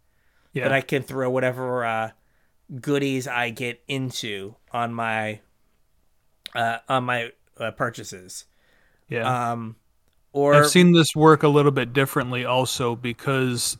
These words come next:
Speaker 1: like, the definition of a deck box isn't a,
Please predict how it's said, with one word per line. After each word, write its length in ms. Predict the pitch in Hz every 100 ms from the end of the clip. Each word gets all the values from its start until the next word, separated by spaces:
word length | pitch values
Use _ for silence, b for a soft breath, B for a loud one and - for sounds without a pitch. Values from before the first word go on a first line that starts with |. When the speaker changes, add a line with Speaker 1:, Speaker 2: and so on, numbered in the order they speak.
| -
Speaker 1:
like, 180 | 143 -
the 100 | 135
definition 920 | 123 135 - 147 143 - 143 139 139
of 140 | 135 131
a 80 |
deck 380 | 123 127 123 -
box 560 | 147 151 - - - - _
isn't 540 | 156 147 127 143 139 - _ -
a, 680 | 131 127 123 123 123 120